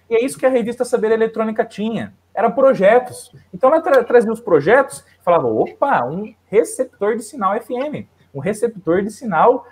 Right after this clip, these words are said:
A M, ah, vamos fazer aqui um controle remoto." Então, des-, o despertar do interesse tá na motivação de você continuar estudando. Então, esse é o primeiro ponto. Segundo,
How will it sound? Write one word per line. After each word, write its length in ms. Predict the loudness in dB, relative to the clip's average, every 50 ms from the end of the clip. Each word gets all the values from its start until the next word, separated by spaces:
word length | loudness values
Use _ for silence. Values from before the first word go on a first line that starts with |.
| -18 -12 -6
A 120 | -4 -2
M, 340 | 0 2 2 2 2 0 0
ah, 160 | 2 2 2
vamos 180 | 2 0 -2 0
fazer 200 | 0 2 2 2
aqui 180 | 0 0 -4 -8
um 80 | -8
controle 500 | -6 -6 -6 -6 -4 -2 0 2 2 2
remoto." 600 | 4 2 2 2 4 2 4 4 2 2 -2 -8 -10 -10 -12 -18 _ _
Então, 380 | -10 -2 0 0 2 2 -2 -6 -10 _ _ _ _ -20 _ _ _ _ _ _ _ _ _
des-, 220 | -10 -8 -8 -6 -6
o 160 | -4 -4 -4
despertar 880 | -4 -4 -8 -10 2 4 4 4 4 0 -2 -2 0 2 2 0 0 0
do 100 | -2 -2
interesse 800 | -2 -2 0 0 0 2 2 4 2 2 0 -2 -8 -10 -10 -12 -12 _ _ _ _ -20 -20 _ _ _ _
tá 220 | -2 0 0 0
na 220 | 0 0 0 0 0
motivação 800 | 2 4 4 4 2 0 -6 -2 0 0 0 0 0 -2 -2 0
de 60 | -2
você 200 | -4 -4 -4 -6
continuar 380 | -6 -6 -10 -10 -6 -4 -4 -4
estudando. 360 | -4 -4 -6 -6 -6 -6 -4
Então, 140 | -4 -6 -6
esse 120 | -6 -6
é 20 | -10
o 20 |
primeiro 280 | -8 -4 -2 -2 -2 0
ponto. 280 | -2 -4 -4 -4 -10 -20 _ _ _ _ _ _ _ _
Segundo, 640 | -8 -2 0 0 2 4 2 2 2 0 -2 -6